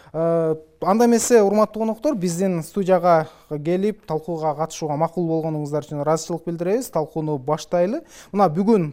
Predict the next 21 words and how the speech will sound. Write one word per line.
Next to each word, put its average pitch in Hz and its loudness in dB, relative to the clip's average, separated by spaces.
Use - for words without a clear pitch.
парламентте, 214 2
Жогорку 170 0
Кеңеште 160 -4
кызуу 190 0
талкуу 175 -2
болуп, 208 2
кайым 202 4
айтыш 170 -4
менен 156 -8
коштолду. 175 -2
Бул 196 0
жагдай 196 2
Жогорку 175 0
Кеңеш 165 -4
менен 160 -2
аткаруу 180 2
бийлигинин 151 -2
мамилеси 170 -4
жана 165 -4
мамлекеттик 190 -2
кызматкерлердин 175 -4